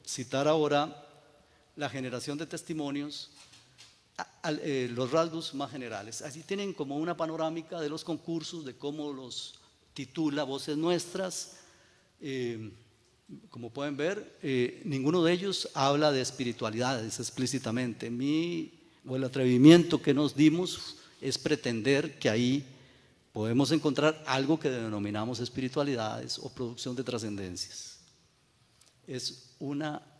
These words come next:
una, digamos, somos culpables de ese asunto.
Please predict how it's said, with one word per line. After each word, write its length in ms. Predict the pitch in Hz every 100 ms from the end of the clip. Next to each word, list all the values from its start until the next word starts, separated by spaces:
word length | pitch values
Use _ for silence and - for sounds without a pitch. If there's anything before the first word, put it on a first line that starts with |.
| -
una, 260 | 131 143 139 - - - - _ _ _ _ _ _ - - _ _ _ _ _ _ -
digamos, 300 | 127 139 139
somos 260 | 143 156
culpables 600 | - 135 - 123 131 131
de 80 | 117
ese 160 | 120 135
asunto. 440 | 127 104 92 -